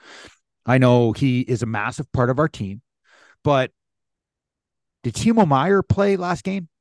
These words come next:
The guy that they signed for eight point eight million dollars?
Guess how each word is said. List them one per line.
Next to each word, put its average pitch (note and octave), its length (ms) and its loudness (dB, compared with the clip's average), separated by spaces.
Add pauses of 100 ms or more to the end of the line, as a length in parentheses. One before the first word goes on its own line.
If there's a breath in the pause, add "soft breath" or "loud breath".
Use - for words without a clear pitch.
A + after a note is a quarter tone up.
The D3 60 -10
guy D#3 160 2
that E3+ 140 -2
they E3 100 -2
signed E3 260 -6
for D#3 140 -8
eight D#3 180 -6
point D#3 240 -8
eight D#3 140 -6
million D3+ 260 -6
dollars? D#3 360 -8